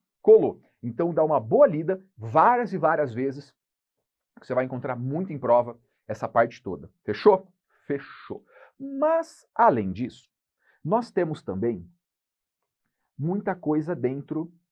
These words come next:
das leis. Aqui, cara, tem lei pra caramba. Um monte de lei que a gente utiliza. Tem a oito mil cento e doze com o Estatuto Federal,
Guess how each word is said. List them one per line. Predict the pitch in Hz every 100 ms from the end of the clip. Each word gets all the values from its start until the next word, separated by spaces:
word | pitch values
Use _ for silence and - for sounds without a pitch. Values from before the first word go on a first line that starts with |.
| _
das | 127 180 160
leis. | 139 123 - _ _ _ _ _ _ _ _ _ _ _ _ _ _
Aqui, | - - - 254
cara, | - 143 143
tem | 220 214
lei | 196
pra | 214 226
caramba. | - 208 190 127 - _ _ _ _ _ _ -
Um | 180
monte | 262 277 170
de |
lei | 175 185
que | 180
a |
gente | 175 175
utiliza. | 170 185 170 101 85 _ _ _
Tem | - 233
a | 185
oito | 147 147
mil | 123
cento | 113 107
e | 87
doze | 117 143 127 110
com | 123
o |
Estatuto | 113 110 110 -
Federal, | 90 85 123 123